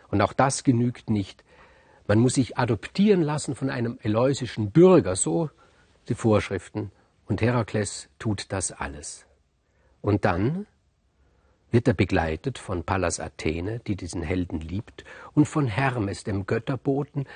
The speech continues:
der auch der Seelenführer ist, der Psychopompos, wie er genannt wird. Und sie führen den Herakles bis zu den Pforten der Unterwelt und dort lassen sie ihn allein, denn sie selbst wollen natürlich auch nicht in die Unterwelt hinabsteigen. Und nun betritt er diese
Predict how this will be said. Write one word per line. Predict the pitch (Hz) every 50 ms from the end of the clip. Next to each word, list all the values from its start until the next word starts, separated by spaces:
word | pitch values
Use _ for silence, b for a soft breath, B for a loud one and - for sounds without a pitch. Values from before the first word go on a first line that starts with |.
| B B _
der | 135 131 123
auch | 120 -
der | - 143 131 117
Seelenführer | - - 131 127 131 127 117 107 95 95 92 - - - - 92 90 90 87 90 -
ist, | 85 80 - -
der | 95 90 92
Psychopompos, | - - - 131 120 - - 113 98 - _ - 110 107 104 98 - - 92 - - -
wie | - 80 80
er | 73
genannt | 76 78 76 76 76 76 - -
wird. | - B B B B B B B
Und | 165 165
sie | 160 208 151
führen | - - 165 170 196 196 180 165
den | 143 143 131 120 B B B B B
Herakles | - 151 151 156 135 - - 143 - - - B B B B B B _
bis | 180 160 135 -
zu | - 131
den | 123 117 101
Pforten | - - 143 143 156 165 165 - - 160 139 127
der | 123 127 131 -
Unterwelt | 156 147 147 127 - 127 104 85 90 95 117 165 - -
und | 139 117 -
dort | - 117 127 -
lassen | 135 110 107 - - - 123
sie | - 131
ihn | 131 139 143
allein, | 147 147 156 160 147 123 107 98
denn | 107 104 104
sie | - - 127
selbst | 104 - 139 123 123 - - 117
wollen | 123 127 127 120 127
natürlich | 123 - - - 131 123 117 -
auch | 156 151 - -
nicht | 101 92 87 - - -
in | 90 87
die | 92
Unterwelt | 98 95 85 82 - 85 80 78 78 73 -
hinabsteigen. | - 87 - - - - - - - 76 69 65 67 71 - - - _ _ _ _ _ _ _ B B B B B B B B B B B B B B B B B B B _
Und | 123 120 123
nun | 139 156 131
betritt | 139 127 - - 131 147 - 127
er | 101
diese | 95 107 107 92 - 104 101